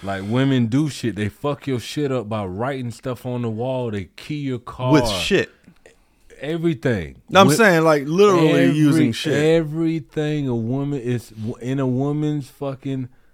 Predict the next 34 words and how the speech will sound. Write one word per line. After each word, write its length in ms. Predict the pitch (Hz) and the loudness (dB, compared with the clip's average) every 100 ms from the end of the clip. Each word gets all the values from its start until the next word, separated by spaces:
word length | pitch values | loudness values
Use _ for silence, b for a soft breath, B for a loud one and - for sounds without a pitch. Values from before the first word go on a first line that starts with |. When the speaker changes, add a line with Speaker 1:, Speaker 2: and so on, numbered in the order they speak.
| _ _ _ _ _ _ _ _ | _ _ _ _ _ _ _ _
Speaker 1:
realm 640 | 101 120 151 147 127 107 | -4 -2 0 0 0 -2
of 260 | 107 104 85 | -4 -10 -6
doing 440 | 113 143 147 131 | -4 -2 0 -2
towards 440 | 120 - 139 127 117 | -4 -6 -4 -4 -4
a 40 | |
man, 520 | 110 120 120 110 104 - | -4 -4 -4 -4 -6 -8
and 180 | 104 104 | -8 -6
you're 240 | 101 104 | -4 -6
wondering 760 | 95 85 110 147 131 117 113 104 | -6 -8 -8 -6 -6 -4 -4 -4
why 280 | 104 101 104 | -6 -6 -6
he 160 | 113 | -8
hauled 460 | 95 - 127 127 113 | -10 -8 -8 -6 -8
the 80 | 95 | -12
fuck 420 | - - 135 - | -14 -8 -8 -4
off 300 | 127 120 - | -6 -6 -8
on 240 | 117 95 | -6 -6
you. 240 | 78 67 71 _ _ _ _ _ _ _ | -8 -12 -16 _ _ _ _ _ _ _
When 220 | - 104 107 | -6 -2 0
you 160 | 107 | -2
keyed 420 | 104 - 160 160 | -4 -8 -4 -2
his 220 | 135 123 104 | -2 -4 -8
car, 560 | - 131 107 78 82 | -12 -6 -6 -6 -12
flattened 460 | - - 147 139 131 | -12 -8 -8 -6 -8
his 160 | 123 - | -8 -10
tires, 640 | - 117 98 85 92 95 - | -10 -6 -6 -6 -10 -14 -12
Speaker 2:
That's 220 | 117 113 95 | -6 -6 -6
Speaker 1:
did 100 | 87 | -4
Speaker 2:
wild. 140 | 147 | -2
Speaker 1:
all 220 | 151 147 | -2 -2
this 180 | 147 139 | -2 -4
bullshit 520 | 117 110 170 175 - | -6 -2 0 0 -2
Speaker 2:
That's 180 | 131 101 | -6 -4
Speaker 1:
to 60 | |
him 40 | 123 | -4